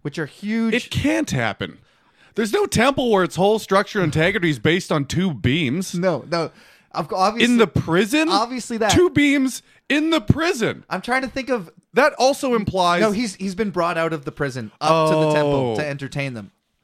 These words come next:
Speaker 2: Oh,
Speaker 1: Uh,
Speaker 2: I
Speaker 1: so
Speaker 2: was,
Speaker 1: he, they got him
Speaker 2: okay.
Speaker 1: out of the prison. But yeah, that would be even dumber.
Speaker 2: <laughs> That's what I was picturing
Speaker 1: I'm
Speaker 2: in my
Speaker 1: trying
Speaker 2: head.
Speaker 1: to think of,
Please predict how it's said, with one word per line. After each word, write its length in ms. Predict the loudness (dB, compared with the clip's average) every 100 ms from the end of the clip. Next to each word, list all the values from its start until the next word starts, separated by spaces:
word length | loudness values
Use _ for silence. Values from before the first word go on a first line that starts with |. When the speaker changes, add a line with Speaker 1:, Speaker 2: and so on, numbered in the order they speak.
| -4
Speaker 2:
Oh, 360 | 0 2 2 2
Speaker 1:
Uh, 20 |
Speaker 2:
I 60 | 2
Speaker 1:
so 80 |
Speaker 2:
was, 80 | 0
Speaker 1:
he, 60 | -2
they 120 | -2
got 200 | 0 2
him 80 | 2
Speaker 2:
okay. 80 | 0
Speaker 1:
out 100 | -2
of 40 | -4
the 80 |
prison. 400 | -6 -8 -10 -12 -6
But 140 | -2
yeah, 220 | -2 -4 -10 _ _ _
that 160 | -2 -2
would 140 | -2
be 80 | -4
even 220 | -4 -4 -4
dumber. 340 | -6 -6 -10
Speaker 2:
<laughs> 40 | -2
That's 360 | -2 0 -2
what 120 | -4
I 40 | -4
was 120 | -6
picturing 300 | -8 -4 -2
Speaker 1:
I'm 40 | 0
Speaker 2:
in 60 |
my 60 | -2
Speaker 1:
trying 80 | -2
Speaker 2:
head. 80 |
Speaker 1:
to 40 | -4
think 140 | -4
of, 220 | -4 -6